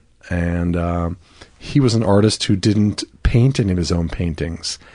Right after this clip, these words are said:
He just came up with the ideas for them. Actually, he had a think tank, another group of people who came up with them.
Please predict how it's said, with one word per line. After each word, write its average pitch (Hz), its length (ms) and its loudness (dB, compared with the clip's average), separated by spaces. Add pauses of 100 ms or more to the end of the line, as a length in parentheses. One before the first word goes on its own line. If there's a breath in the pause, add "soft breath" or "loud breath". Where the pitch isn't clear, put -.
(180 soft breath)
He - 140 -2
just 101 200 0
came 101 200 0
up 95 120 -2
with 92 100 -2
the 92 120 -2
ideas 90 500 0
for - 160 -6
them. 69 320 -10
Actually, 78 380 -2 (400 loud breath)
he - 140 -2
had 87 80 0
a 85 60 -6
think 135 440 -2
tank, 76 480 -8
another 113 200 4
group 98 180 0
of 78 80 -6
people 87 220 -4
who 82 40 -2
came 87 240 -2
up 110 180 -2
with 82 100 -2
them. 65 320 -10